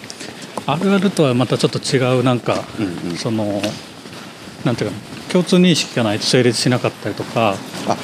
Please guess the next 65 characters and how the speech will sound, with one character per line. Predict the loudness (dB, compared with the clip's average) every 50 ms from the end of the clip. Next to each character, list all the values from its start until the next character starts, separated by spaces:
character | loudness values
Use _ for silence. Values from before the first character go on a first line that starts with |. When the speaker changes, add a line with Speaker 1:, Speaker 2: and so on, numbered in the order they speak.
| -8 -10 -4
Speaker 2:
そ | 0 2 4
う | 4 4 4
ね。 | 2 2 2 0 -2 -4 -2 0
Speaker 1:
う | 2
ん。 | 2 2 0 -2 -4 -8 -10 -12 -10 -10 -12 -12 -12 -14 -12 -4 0
Speaker 2:
え、 | 0 0 0 -2 -6 -6 -4
あ | -2
れ | -2 -2
で | -2
し | -2 -4 -4 -4
ょ、 | -4 -2
あ | -2
の、 | -2 -2 -2 -4 -4 -4 -6 -8 -10 -12 -14 -14 -14 -12 -10 -10 -10 -10 -10 -10 -12 -12 -12 -12 -12 -12 -14 -14 -16 -16 -14 -8 -4 -2
日 | -2 -2 -4 -2 0
本 | 2 4 4 4
の | 4 2 0 -2 -6 -6
社 | -6 -6 -4 -2
長 | 0 0 2
の | 2 2 0
一 | 0 -2 -2
本 | 0 2 2
目 | 2 0
と | 0 -4
か | -6 -10 -12 -16 -16 -16 -16 -12
じ | -10 -8
ゃ |
な | -8 -8
い？ | -8 -10 -6 -2 -2
Speaker 1:
あ、 | -2 -2 -4 -12 -16 -16 -14 -12 -6
そ | -2 0 2
う、 | 2
そ | 2
う。 | 0 -2 -6 -12 -6 0 2
日 | 2 2 2 -2 -10 -6 0
本 | 2 4 6 6 6
の | 6 4
社 | 2 2 0 0
長 | 4 4 6 6 8 8
の | 6
一 | 4 4 4
本 | 4 4
目 | 4
っ | 6
て、 | 6 4 4 4 2 -2 -6 -6 -4 0 2
Speaker 2:
う | 4
ん。 |
Speaker 1:
あ | 4
の、 | 6 6 6 6 6 4 4 2 0 -4 -10 -12 -12 -8 -2 2
殴 | 4 6 6
り | 6 6
合 | 6 6
い |
じ | 4 2
ゃ |
な | 0 -2
い |
で | -4
す | -4 -2
か。 | -2 0
Speaker 2:
う | 2 2 2
ん、 | 2
そ | 0 0
う、 | 0
そ | 0 -2
う。 | -2